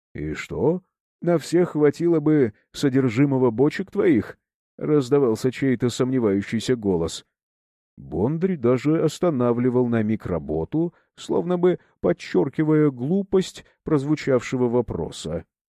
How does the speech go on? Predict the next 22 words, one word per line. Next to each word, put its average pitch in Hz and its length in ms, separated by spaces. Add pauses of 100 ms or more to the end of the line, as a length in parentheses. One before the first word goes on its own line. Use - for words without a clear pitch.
(580)
«Да 127 220
ты 160 120
знаешь, 151 480
бисова 151 440
душа, 143 720
что - 260
за 190 160
бочки 185 400
стоят 156 460
в 139 40
моем 147 320
погребе? 107 720 (340)
На 123 220
сто 175 280
ведер 156 600
бочки. 120 640 (420)
Еще 117 760 (380)
дедом 131 600
сработаны 135 580
были 117 240
те 120 220
бочки». 110 560